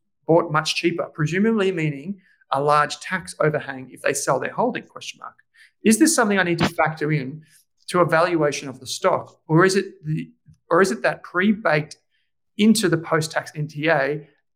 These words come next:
and I should use that more than the usual pre-tax N T A?" So there's a lot of pre-post-tax questioning going on here, Drew. The basic question is:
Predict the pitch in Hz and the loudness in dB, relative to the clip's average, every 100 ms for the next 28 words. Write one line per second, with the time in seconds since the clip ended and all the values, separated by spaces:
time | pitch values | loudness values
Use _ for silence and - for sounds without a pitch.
0 | _ - 156 156 165 156 - 202 196 170 | _ -4 0 2 2 0 0 -2 -2 -4
1 | 156 143 - 143 151 135 135 139 143 160 | -2 -2 -4 -4 -4 -4 -8 -12 -6 0
2 | 196 156 139 - 165 165 - - - - | 0 0 -2 0 0 2 -2 -8 -12 -16
3 | 127 151 151 196 226 226 _ _ _ - | -14 -8 0 2 2 -2 _ _ _ 2
4 | 180 170 170 160 160 151 143 - 160 151 | 6 6 4 0 0 -6 -8 -6 -6 -4
5 | 147 143 139 131 139 139 135 135 135 139 | -10 -10 -12 -8 -4 -4 -4 -6 -6 -4
6 | 143 - _ _ _ _ _ - 160 175 | -4 -6 _ _ _ _ _ -10 -2 0
7 | 226 254 190 165 165 151 | 0 0 -2 -2 -2 -6